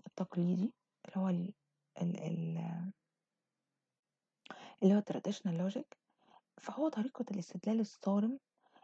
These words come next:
إذ من المستحيل الخطأ. لو تتبعت القوانين بدقة، مش هيبقى عندي خطأ. بيتطلب الاستدلال الاستنتاجي ده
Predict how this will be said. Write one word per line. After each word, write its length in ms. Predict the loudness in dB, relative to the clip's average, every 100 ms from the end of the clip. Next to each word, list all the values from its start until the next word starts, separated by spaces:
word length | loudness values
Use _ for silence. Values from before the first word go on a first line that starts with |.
| _ 0
إذ 220 | 2 2 2
من 100 | 2
المستحيل 500 | 2 -2 -6 -6 -8
الخطأ. 340 | -6 -6 -8 _ -20 _ _ _ _ _ _ _ _ -6
لو 180 | -4 -4
تتبعت 540 | -6 -6 -6 -6 -6
القوانين 460 | -8 -2 2 4 4
بدقة، 460 | 0 -4 -4 -6 -10 _ _ _ _ -12
مش 140 | -10
هيبقى 160 | -4 -2
عندي 180 | -2
خطأ. 260 | -6 -10 -10 -14 -20 _ _ _ _ _ _ _ _ _ _ -20 -20 -20 _ _ _ 2
بيتطلب 440 | 2 4 2 2
الاستدلال 360 | 2 0 0 0
الاستنتاجي 600 | 0 0 -2 2 2 2
ده 220 | 0 -4